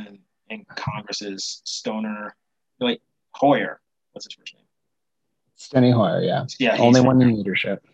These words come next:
Speaker 1: Yeah. Need more. I hope John Delaney can come back. <laughs>
Speaker 2: John Delaney.
Speaker 1: John Delaney needs to be governor. That's what I'm saying. But anyway, that's what my prediction.
Speaker 2: Regardless.
Speaker 1: Joe Biden has done a really good job.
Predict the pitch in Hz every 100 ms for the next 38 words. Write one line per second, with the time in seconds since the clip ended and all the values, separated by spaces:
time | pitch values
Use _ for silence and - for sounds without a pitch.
0 | - 87 - 123 - _ _ _ _ _
1 | _ _ _ _ - 120 107 101 - _
2 | _ _ _ _ _ _ _ _ _ _
3 | _ _ _ _ _ - 139 147 139 139
4 | 127 120 113 107 107 104 98 98 95 -
5 | - _ - 156 - 147 - - - -
6 | - - 135 120 95 - - 131 - 139
7 | 160 151 143 139 135 123 120 117 113 107
8 | 104 95 95 - 104 104 98 101 98 _
9 | _ - 185 156 131 117 92 85 87 -
10 | _ _ _ _ _ - 110 113 104 123
11 | 151 156 127 98 - - - - - -
12 | - - - - 131 156 135 131 127 120
13 | 113 107 101 95 104 117 139 143 78 -
14 | 58 -